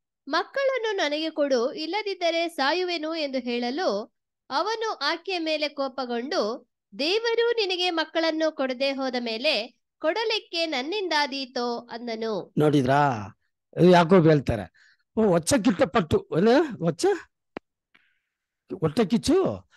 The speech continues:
Speaker 2: ಓ, ನೋಡಿ, ಯಾರಿಗೂ ಇದೆ? ರಾಹೇಲ್ಗೆ. ಯಾಕಂದ್ರೆ ಲೇಯಾನ್ಗೆ ಮಕ್ಕಳಿದೆ, ಇವ್ರಿಗಿಲ್ಲ.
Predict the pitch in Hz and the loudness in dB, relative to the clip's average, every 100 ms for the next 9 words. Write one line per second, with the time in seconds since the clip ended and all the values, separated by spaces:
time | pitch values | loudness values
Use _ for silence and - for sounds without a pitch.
0 | _ _ 147 156 127 135 185 160 156 139 | _ _ 0 2 2 2 0 2 0 0
1 | 113 98 - _ _ 120 156 165 151 117 | -4 -8 -16 _ _ -4 -2 0 -2 0
2 | 156 185 175 165 185 165 180 180 226 233 | -2 0 0 2 2 2 0 0 2 0
3 | 202 208 180 214 190 151 131 214 196 214 | 0 -2 -2 -4 -4 -4 -2 -2 0 -2